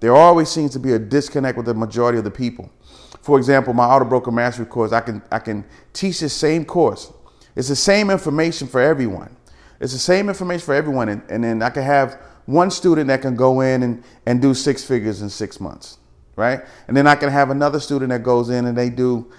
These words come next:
you know, maybe a couple thousand dollars in a, in a few months. And that could be their, their prerogative, how they wanna do their business. But then I can have another student that never launches.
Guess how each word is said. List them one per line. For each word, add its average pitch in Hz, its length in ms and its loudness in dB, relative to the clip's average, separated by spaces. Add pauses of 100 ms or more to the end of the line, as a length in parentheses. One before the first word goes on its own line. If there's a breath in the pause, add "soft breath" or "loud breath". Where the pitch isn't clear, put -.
(200 soft breath)
you 120 100 -4
know, 117 140 0
maybe 120 300 0
a 113 60 0
couple 113 280 -2
thousand 110 440 2
dollars 92 300 -4
in 95 100 -8
a, 92 200 -10
in 92 80 -8
a 87 60 -10
few 104 180 -8
months. 85 400 -12
And 107 100 -4
that 113 120 0
could 127 120 -6
be 123 140 -4
their, 110 400 -4 (320 soft breath)
their 110 180 2
prerogative, 117 640 6
how 107 140 2
they 107 100 0
wanna 101 220 -4
do 107 180 -4
their 98 100 -2
business. 110 400 -2
But 110 140 -10
then 131 140 0
I 139 100 4
can 143 120 -2
have 135 120 2
another 143 260 0
student 135 280 -2
that 117 160 0
never 160 360 0
launches. 160 640 -2